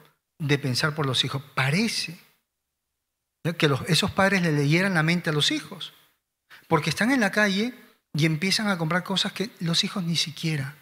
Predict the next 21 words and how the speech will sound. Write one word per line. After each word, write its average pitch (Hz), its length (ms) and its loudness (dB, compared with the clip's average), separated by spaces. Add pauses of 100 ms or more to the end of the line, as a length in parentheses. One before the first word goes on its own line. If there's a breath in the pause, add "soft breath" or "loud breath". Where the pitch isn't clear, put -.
(280)
necesitan. 139 680 -2 (760)
Y 196 120 6
aparecen 160 560 2 (480)
con 170 140 2
los 143 100 2
chocolates, 147 680 -2
aparecen 147 320 -2
con 139 120 -2
las 127 120 -2
hamburguesas, 147 800 -2 (760 loud breath)
aparecen 165 520 2
con 156 160 0
juguetes. 156 800 0 (960)
Y 190 80 -2
los 175 140 0
chicos 185 260 -4
solamente 185 400 -2
se 175 80 -2
acostumbran 170 540 -2
a 156 80 -2
recibir 156 520 -2